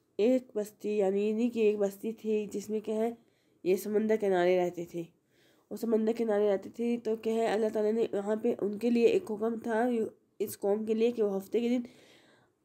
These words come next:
सिर्फ अल्लाह की इबादत करेगी, दुनिया का कोई काम नहीं करेगी। और ये क्या, मछलियाँ पकड़ने इनका पेशा आता था, लेकिन अल्लाह ताला ने हफ्ते वाले दिन वो मना कर दिया।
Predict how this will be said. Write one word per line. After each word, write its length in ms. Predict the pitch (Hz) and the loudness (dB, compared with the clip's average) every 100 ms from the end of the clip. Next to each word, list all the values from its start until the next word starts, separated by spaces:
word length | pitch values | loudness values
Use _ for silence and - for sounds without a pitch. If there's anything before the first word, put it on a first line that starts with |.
| _ _ - | _ _ -2
सिर्फ 180 | 285 - | 0 2
अल्लाह 240 | 240 247 | 4 4
की 120 | 247 | 4
इबादत 340 | 226 208 214 214 | 2 4 2 0
करेगी, 340 | 214 208 233 | 0 2 0
दुनिया 340 | 208 202 208 233 | -2 0 2 2
का 100 | 233 | -2
कोई 200 | 233 202 | -2 -2
काम 300 | 226 196 202 | 0 0 2
नहीं 160 | 226 233 | 0 -2
करेगी। 360 | 208 190 202 233 | 2 2 4 2
और 160 | 196 | 0
ये 100 | 220 226 | 0 0
क्या, 140 | 262 | 0
मछलियाँ 380 | 247 - 220 214 | 0 0 0 0
पकड़ने 300 | 214 208 220 | 0 0 0
इनका 180 | 220 208 | 0 -2
पेशा 320 | 180 185 208 | -2 -2 -4
आता 180 | 196 - | -10 -12
था, 640 | - _ _ _ _ - - _ _ _ _ | -20 _ _ _ _ -20 -20 _ _ _ _
लेकिन 300 | 196 196 233 | -2 0 0
अल्लाह 220 | 190 202 220 | 0 2 4
ताला 200 | 226 214 | 4 4
ने 100 | 233 | 2
हफ्ते 300 | 208 196 226 | -2 -4 -2
वाले 200 | 220 202 | 2 2
दिन 160 | 226 233 | 2 2
वो 160 | 196 | 2
मना 240 | 202 180 185 | 2 0 0
कर 140 | 175 | -2
दिया। 260 | - 165 165 | -2 -2 -4